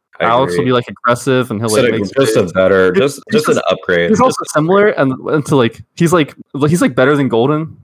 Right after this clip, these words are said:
Speaker 2: like, as, as a rifler. Like,
Speaker 1: Yeah,
Speaker 2: even, like, Golden's,
Speaker 1: better
Speaker 2: like,
Speaker 1: player.
Speaker 2: like, Golden's been, like, um, playing bad recently, but even, like, when Golden was, like, better.
Speaker 1: Yeah.
Speaker 2: Um, but, like, he's both, he has, like, that similar energy with Alex. There's, like, a few I G Ls that are like this, where it's, like,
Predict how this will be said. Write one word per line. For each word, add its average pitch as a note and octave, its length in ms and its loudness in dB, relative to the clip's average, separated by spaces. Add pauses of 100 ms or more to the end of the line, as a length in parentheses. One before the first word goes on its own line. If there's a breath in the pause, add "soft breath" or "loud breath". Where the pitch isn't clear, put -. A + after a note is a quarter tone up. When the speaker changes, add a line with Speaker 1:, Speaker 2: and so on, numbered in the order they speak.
Speaker 2:
like, A2 160 -8
as, A2 240 0
as A#2+ 120 -2
a B2 40 -2
rifler. C3 500 -2 (140)
Like, A2 160 0
Speaker 1:
Yeah, C#3+ 120 0
Speaker 2:
even, A#2 140 -2
like, C3 140 -2
Golden's, F3 220 2
Speaker 1:
better - 80 2
Speaker 2:
like, A2 80 -6
Speaker 1:
player. A2+ 300 -4 (560)
Speaker 2:
like, B2 220 -2
Golden's F#3 320 2
been, D#3 80 -2
like, A2+ 200 0 (420)
um, G#2 420 -2
playing A2+ 220 -2
bad A2 200 2
recently, B2 260 -2
but A#2 100 0
even, C3 200 0
like, G2+ 280 -2 (180)
when G#2+ 380 -4
Golden G#2+ 260 0
was, G2 100 -6
like, G2 140 -10
better. B2+ 380 -6 (320)
Speaker 1:
Yeah. D#2+ 240 -8
Speaker 2:
Um, G#2 320 -6 (280)
but, C#3 100 0
like, C3 140 2
he's D#3 220 -4
both, D#3+ 180 2
he D3+ 80 2
has, D#3 100 2
like, E3 140 0
that - 160 0
similar C3 320 2
energy B2+ 560 -2
with A#2 140 -4
Alex. A2+ 400 -2 (120)
There's, C#3+ 120 -2
like, F#3+ 120 2
a - 40 -2
few A2+ 200 0
I A2 80 0
G G#2+ 160 -6
Ls G#2+ 140 -2
that A#2+ 80 -4
are A2+ 60 -2
like A#2+ 200 -2
this, D3 200 -4
where A2+ 120 -2
it's, A2 140 -10
like, G#2+ 260 -4